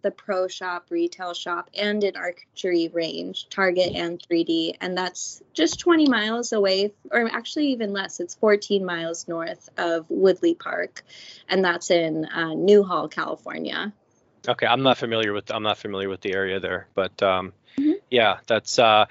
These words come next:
Speaker 2: so is it, um, i-, is it, is it a busy place,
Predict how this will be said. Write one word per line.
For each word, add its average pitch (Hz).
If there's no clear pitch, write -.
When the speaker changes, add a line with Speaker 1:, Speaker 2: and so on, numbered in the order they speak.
Speaker 2:
so 147
is 143
it, 156
um, 123
i-, 147
is 139
it, 143
is 127
it 135
a 117
busy 113
place, -